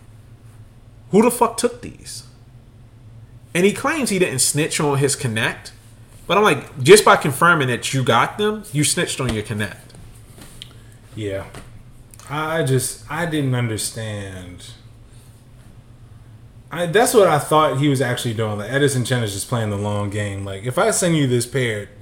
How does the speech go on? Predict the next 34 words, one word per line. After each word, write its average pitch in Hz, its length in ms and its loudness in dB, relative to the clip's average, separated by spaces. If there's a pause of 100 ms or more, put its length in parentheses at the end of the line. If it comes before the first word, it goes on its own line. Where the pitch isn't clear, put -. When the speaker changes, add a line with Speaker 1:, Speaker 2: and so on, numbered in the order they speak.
(160)
Speaker 2:
let 151 140 -2
me 175 120 0
find 127 280 0
the 104 40 -6
weasel. 98 380 -10 (1800)
Speaker 1:
I 294 100 2
guess. 202 600 0 (260)
I 185 40 -4
mean, 190 200 2
me 196 140 2
personally, 202 520 2
I 123 100 4
wouldn't 127 260 -2
talk 127 240 0
to 151 120 -8
the 160 140 -4
nigga. 165 200 -8 (460)
I 143 120 6
put 156 140 -2
the - 80 -6
fear 127 200 2
of 107 40 -4
God 123 240 6
in 156 60 -4 (100)
the 170 60 -4
nigga. 180 220 -6 (300)
I 147 140 6
just, 151 260 2
like, 123 360 0 (340)
post 165 280 4
a 143 60 -2
comment 180 300 2
like, 117 200 0
"Word," 208 580 6